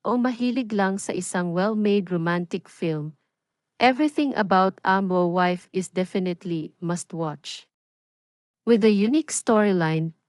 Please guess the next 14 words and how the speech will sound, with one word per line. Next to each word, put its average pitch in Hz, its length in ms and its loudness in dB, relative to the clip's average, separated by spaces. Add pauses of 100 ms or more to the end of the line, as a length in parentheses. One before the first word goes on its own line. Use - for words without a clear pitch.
(300)
incredible 240 640 2
performances, 185 1040 0 (480)
and 214 160 4
a 208 80 6
lot 202 320 4
of - 240 -4
heart, 160 400 -2 (480)
this 269 240 2
movie 214 480 2
is 185 160 0
set - 320 -2
to 190 80 -2
make 175 320 -2
waves. 151 560 -4